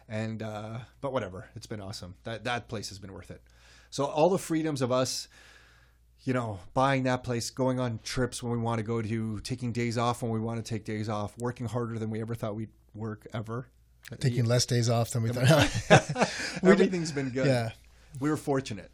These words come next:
Speaker 1: We're fortunate.
Speaker 2: Oh, totally.
Speaker 1: Yeah.
Speaker 2: Ab-, absolutely.
Speaker 1: Yeah.
Speaker 2: Absolutely. We've, we, you know, there's the, you, you, you earn, you, you, you earn it all, right? So you
Speaker 1: Yeah.
Speaker 2: kinda, you kinda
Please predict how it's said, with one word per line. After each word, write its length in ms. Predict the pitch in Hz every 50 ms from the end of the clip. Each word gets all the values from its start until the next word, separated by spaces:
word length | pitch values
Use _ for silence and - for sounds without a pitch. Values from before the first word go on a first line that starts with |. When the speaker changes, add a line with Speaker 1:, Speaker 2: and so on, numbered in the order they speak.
| - -
Speaker 1:
We're 160 | - 113 117 110
fortunate. 380 | - - 110 101 - - 202 220
Speaker 2:
Oh, 120 | 196 123
totally. 500 | - - 180 220 208 131 104 101 104 - -
Speaker 1:
Yeah. 200 | 107 104 104 131
Speaker 2:
Ab-, 160 | 160 156 - - -
absolutely. 540 | 139 156 - - - 151 165 156 123 107
Speaker 1:
Yeah. 100 | 120 127 151
Speaker 2:
Absolutely. 440 | 151 - - 156 131 113 110 117 - - - -
We've, 160 | 151 185 185
we, 240 | - 165 180 190 185 - 170
you 140 | 156 185 160
know, 100 | 131 120
there's 220 | 143 147 135 -
the, 160 | - 151 151
you, 180 | 147 165 165 156
you, 200 | 160 160 180 - -
you 180 | 170 180 - -
earn, 400 | 214 233 220 143 113 113 120 120 -
you, 140 | 160 185 185
you, 160 | 208 214 -
you 200 | - 208 220 202
earn 100 | 208 180 147
it 80 | 131
all, 160 | 117 95 95
right? 240 | 98 110 123 160 151
So 120 | - 156 151
you 80 | 151
Speaker 1:
Yeah. 60 | 160
Speaker 2:
kinda, 280 | - 165 165 151 135 120 120
you 140 | - 147 139
kinda 260 | - 156 156 147